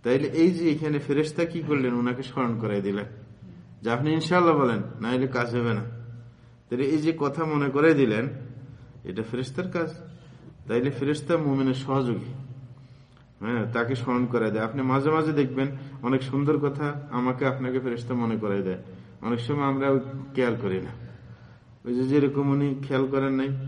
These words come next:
এই কথা, মনে আসছে ভাব, কিন্তু উনি কার্যকর করেন নাই বিধায় এই সমস্যাটা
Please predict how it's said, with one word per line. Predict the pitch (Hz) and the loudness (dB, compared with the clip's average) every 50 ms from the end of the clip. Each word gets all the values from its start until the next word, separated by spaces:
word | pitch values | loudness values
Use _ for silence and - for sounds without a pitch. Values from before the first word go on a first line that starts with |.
| 135 135 131 - - - | -8 -8 -8 -10 -8 -6
এই | - 113 113 | -6 -4 -2
কথা, | 117 117 117 127 120 117 - - - - - - - | -4 -4 -4 -4 -6 -8 -10 -12 -14 -16 -16 -8 -4
মনে | 123 127 135 139 143 147 139 - - - - - - - | 0 2 2 4 4 2 2 0 -4 -8 -10 -12 -12 -12
আসছে | - - - - 185 180 | -12 -8 0 4 4 4
ভাব, | - - 160 151 - - - - - - - - - - - - - | 4 4 2 0 0 -2 -10 -12 -14 -14 -14 -16 -18 -18 -18 -8 -4
কিন্তু | - 135 139 135 143 | -2 -2 -2 0 0
উনি | 143 147 151 139 | 0 0 0 0
কার্যকর | 139 131 131 127 127 127 135 127 127 123 120 | 2 2 2 2 2 2 0 0 2 0 0
করেন | 113 - 123 127 139 147 | 0 0 0 0 2 2
নাই | 151 147 147 139 | 2 2 2 2
বিধায় | 131 131 120 123 123 | 2 2 2 2 2
এই | 117 113 | 0 0
সমস্যাটা | 117 - 107 104 98 - - 92 95 98 | -2 -4 -6 -6 -8 -8 -10 -8 -6 -8